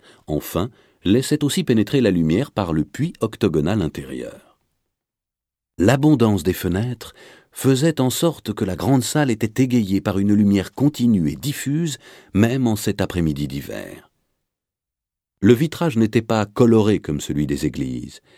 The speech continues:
et les résilles de plomb assemblaient des carrés de verre incolores pour que la lumière entrât de la façon la plus pure,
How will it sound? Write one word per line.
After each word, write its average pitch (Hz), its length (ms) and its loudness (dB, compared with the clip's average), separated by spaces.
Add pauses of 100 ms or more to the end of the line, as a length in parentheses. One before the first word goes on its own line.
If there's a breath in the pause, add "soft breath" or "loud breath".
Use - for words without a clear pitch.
(440 soft breath)
et 104 80 6
les 127 120 4
résilles 151 340 4
de 135 100 4
plomb 143 360 2
assemblaient 117 520 0
des 113 100 0
carrés 110 280 0
de 98 80 0
verre 90 280 0
incolores 107 720 -2 (440 soft breath)
pour - 180 0
que 98 120 0
la 95 100 4
lumière 95 380 2
entrât 98 300 0
de 82 100 0
la 76 100 0
façon 76 320 -4
la 69 80 -2
plus - 160 -10
pure, 101 480 0